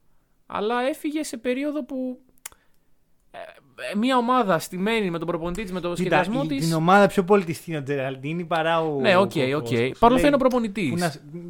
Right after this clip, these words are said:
Speaker 2: δεν τον ήθελαν και πολύ, δεν ξέρω. Νομίζω ότι χάρη τους έκανε που έφυγε.
Speaker 1: Κοίταξε, παρ' όλα
Speaker 2: Δεν
Speaker 1: αυτά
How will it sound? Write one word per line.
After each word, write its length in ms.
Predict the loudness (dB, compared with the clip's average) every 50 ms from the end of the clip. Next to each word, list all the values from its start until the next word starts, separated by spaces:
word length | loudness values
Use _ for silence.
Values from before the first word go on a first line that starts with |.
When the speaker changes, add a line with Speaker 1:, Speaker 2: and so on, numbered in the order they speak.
| -16 -18 _ _
Speaker 2:
δεν 300 | -8 -6 -4 -4 -6 -4
τον 200 | -4 -4 -2 -2
ήθελαν 420 | -2 -4 -6 -6 -8 -8 -8 -8 -10
και 100 | -12 -12
πολύ, 240 | -12 -12 -12 -12
δεν 220 | -12 -14 -16 _ _
ξέρω. 400 | _ -16 -12 -8 -8 -8 -8 -8
Νομίζω 320 | -10 -10 -10 -10 -10 -10 -12
ότι 400 | -12 -10 -10 -8 -10 -10 -12 -12
χάρη 220 | -8 -6 -6 -6 -8
τους 160 | -10 -16 -14
έκανε 460 | -12 -10 -10 -8 -6 -6 -4 -4 -6
που 140 | -6 -8 -8
έφυγε. 400 | -8 -8 -8 -8 -12 -12 -8 -4
Speaker 1:
Κοίταξε, 400 | 0 2 2 2 2 0 -4 -4
παρ' 200 | -2 0 0 2
όλα 100 | 2 0
Speaker 2:
Δεν 120 | -2 -2 -2
Speaker 1:
αυτά 180 | -2 -2 -4